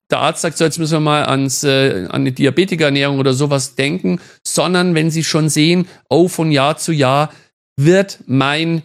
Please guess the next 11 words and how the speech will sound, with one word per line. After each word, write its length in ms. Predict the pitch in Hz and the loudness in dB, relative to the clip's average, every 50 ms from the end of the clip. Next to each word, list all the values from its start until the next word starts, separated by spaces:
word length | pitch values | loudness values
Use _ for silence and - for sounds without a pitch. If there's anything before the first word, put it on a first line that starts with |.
| _ _ _ _ _ _ _ | _ _ _ _ _ _ _
Langzeitblutzuckerspiegel 1700 | - 131 139 156 190 180 - 170 165 160 156 160 160 - - 160 151 160 147 147 147 - - - - - - 160 160 147 143 139 131 127 120 - | -2 -2 -2 -2 -2 -2 -2 0 0 0 0 -2 -2 -2 -4 -4 0 0 2 2 0 -2 -4 -6 -4 -2 0 0 0 2 2 2 2 0 0 2
höher, 580 | 139 160 160 180 175 165 156 156 143 - - - | 4 4 4 6 4 4 2 2 0 -2 -6 -8
wird 400 | - 131 147 143 147 - - - | -2 0 0 0 0 -4 -4 -2
der 100 | 139 131 | 0 0
H 140 | 135 143 147 | 2 0 0
b 120 | 151 151 143 | 0 0 0
A 80 | 139 | 0
eins 300 | 117 127 127 127 123 - | 0 -2 -4 -4 -6 -8
C 220 | - - 170 170 156 | -4 -2 0 0 2
Wert 240 | 156 151 147 - | 2 0 0 0
höher, 280 | - 147 139 139 135 135 | 0 0 0 0 0 -2